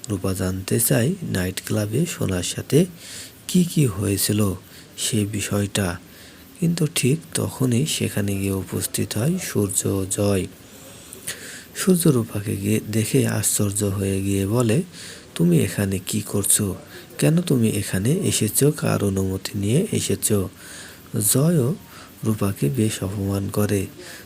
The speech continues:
তবে রূপা বলে, "আমি নাইট ক্লাবে সোনার সাথে কি হয়েছিল সে বিষয়ে কৃষ্ণর কাছে জানতে এসেছি।" কিন্তু কৃষ্ণের প্রতি এতটাই রাগ জন্মেছে যে তারা কৃষ্ণকে বিশ্বাস করতে চায় না।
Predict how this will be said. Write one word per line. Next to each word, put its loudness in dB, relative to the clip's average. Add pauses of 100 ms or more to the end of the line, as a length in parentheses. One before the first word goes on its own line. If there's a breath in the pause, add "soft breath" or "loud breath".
(120)
তবে 0
রূপা 0
বলে, 2 (400 loud breath)
"আমি 0 (420)
নাইট 0
ক্লাবে 4
সোনার 0
সাথে -2
কি 0
হয়েছিল 4 (400 loud breath)
সে 2
বিষয়ে 2
কৃষ্ণর -2
কাছে 0
জানতে 0
এসেছি।" 0 (1300 loud breath)
কিন্তু 4
কৃষ্ণের 0 (100)
প্রতি 0
এতটাই 0
রাগ 0 (100)
জন্মেছে 2 (420 loud breath)
যে 0
তারা -2
কৃষ্ণকে 0 (480 loud breath)
বিশ্বাস 2
করতে -2
চায় 0
না। 0